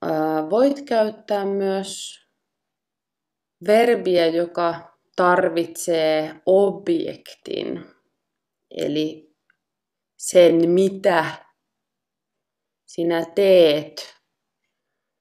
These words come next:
tai mille sinä teet jotain.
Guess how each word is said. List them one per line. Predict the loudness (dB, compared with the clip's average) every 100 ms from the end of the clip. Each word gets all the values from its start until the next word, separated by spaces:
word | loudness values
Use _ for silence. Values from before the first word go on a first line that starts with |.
| _ _ _ _ _
tai | -6 0
mille | 2 4 6 6 6 4 -4 -10
sinä | -4 -4 -4 -4
teet | -2 -2 -2 -4
jotain. | -6 -6 -8 -8 -6 -6 -8 -10 -14